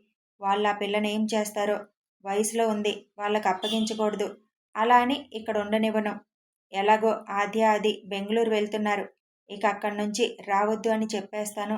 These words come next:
అని మహాలక్ష్మి గారు అనగానే, "ఈవిడేంటి ఇలా మాట్లాడుతుంది?" అని, "సర్లే, మనం ఊరుకుంటామా?" అనుకొని,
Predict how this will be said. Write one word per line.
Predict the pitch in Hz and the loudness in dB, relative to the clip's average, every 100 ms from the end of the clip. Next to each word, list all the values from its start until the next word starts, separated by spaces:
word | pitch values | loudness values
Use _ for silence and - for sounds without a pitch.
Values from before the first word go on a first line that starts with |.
| - | -6
అని | 214 214 - _ _ _ _ | -6 -6 -8 _ _ _ _
మహాలక్ష్మి | 196 185 220 220 214 220 214 | -10 -2 0 0 -2 -4 0
గారు | 208 208 - | 0 0 -4
అనగానే, | 196 196 208 214 320 - _ _ _ _ | -8 -4 -2 0 -4 -8 _ _ _ _
"ఈవిడేంటి | 208 240 254 269 262 269 269 _ _ | -6 -2 -2 -4 -4 -6 -8 _ _
ఇలా | 202 202 247 | -8 -2 0
మాట్లాడుతుంది?" | 262 254 247 247 247 247 247 247 - _ _ _ - | 0 -2 -2 -4 -4 -4 -4 -6 -12 _ _ _ -8
అని, | 226 277 - - _ _ _ | -4 -4 -6 -14 _ _ _
"సర్లే, | - 220 254 285 277 _ _ _ | 2 2 4 0 -4 _ _ _
మనం | 196 208 269 | -8 -4 -2
ఊరుకుంటామా?" | 294 302 302 285 277 269 269 - | -2 -4 -2 0 2 2 0 0
అనుకొని, | 214 220 233 233 | -2 -2 -2 -2